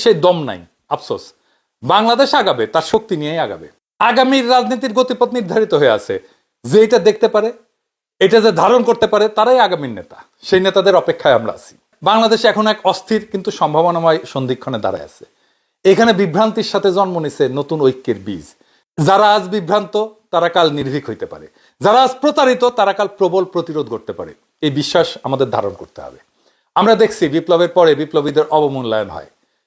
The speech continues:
সুবিধাবাদীরা ক্ষমতা কুক্ষিগত করে, আর পুরনো খেলোয়াড়রা নতুন চেহারা পরে ফিরে আসে। কিন্তু ইতিহাসের রথচক্র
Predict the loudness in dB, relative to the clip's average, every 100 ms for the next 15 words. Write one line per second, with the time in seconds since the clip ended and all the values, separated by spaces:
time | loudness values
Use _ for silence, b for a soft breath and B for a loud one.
0 | -6 2 4 6 4 4 0 0 -4 -2
1 | -4 -4 -6 -4 -4 -4 -10 -12 _ _
2 | _ _ -2 2 4 4 2 0 2 4
3 | 2 0 -2 -4 -6 0 0 2 0 -2
4 | -2 -2 -4 -4 -12 -18 _ _ _ -4
5 | -2 2 2 4 4 4 2 -2 0